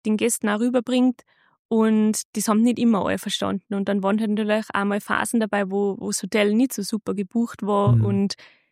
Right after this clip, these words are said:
Speaker 1: ja, jeder verliert einmal einen Glauben. Also das, nicht nur ich, auch der Markus oder so. Natürlich haben wir mal gesagt, „Ma,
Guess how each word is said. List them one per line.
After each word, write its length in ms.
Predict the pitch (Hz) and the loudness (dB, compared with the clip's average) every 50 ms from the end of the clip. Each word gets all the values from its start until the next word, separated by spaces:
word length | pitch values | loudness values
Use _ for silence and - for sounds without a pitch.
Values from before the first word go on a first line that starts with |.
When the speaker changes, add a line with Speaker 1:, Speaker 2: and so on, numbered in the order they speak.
| _ _ _ _ _ | _ _ _ _ _
Speaker 1:
ja, 280 | - 202 214 220 247 240 | -4 0 2 2 2 2
jeder 360 | 196 196 190 208 220 330 294 | 0 0 0 2 2 2 0
verliert 400 | - 247 226 214 233 240 - - | 0 -2 -2 0 0 -2 0 -2
einmal 180 | 214 208 190 196 | -2 0 0 -2
einen 80 | 202 | -2
Glauben. 480 | 196 208 190 202 202 208 196 208 202 196 | -2 0 0 0 0 0 -2 -2 -4 -2
Also 240 | - 190 202 - 202 | -2 -4 -4 -4 -4
das, 300 | 190 214 202 - - 247 - 254 220 - - | -6 -6 -6 -8 -10 -12 -14 -14 -14 -14 -14
nicht 380 | - - - 226 226 247 247 254 | -12 -6 -2 0 2 2 2 2
nur 100 | 226 220 - - | 0 -2 -2 -2
ich, 300 | 226 240 254 269 254 - | -2 0 0 2 2 2
auch 140 | 196 196 202 | 0 0 0
der 80 | 208 | 0
Markus 500 | 220 202 - - - - - - 233 - | -2 0 0 -2 -2 -4 -6 -8 -8 -6
oder 160 | 226 190 226 220 | -4 -4 -4 -4
so. 180 | - - 226 220 | -2 -2 -2 -2
Natürlich 400 | 220 208 - 247 240 269 240 - | -2 -2 -2 -2 -2 -2 -2 -2
haben 100 | 208 214 | -2 0
wir 100 | 214 208 | 0 0
mal 140 | 202 202 | -2 -4
gesagt, 280 | 202 - - 208 - - | -4 -6 -8 -8 -6 -4
„Ma, 260 | 196 - - - - | -4 -2 -2 -2 -4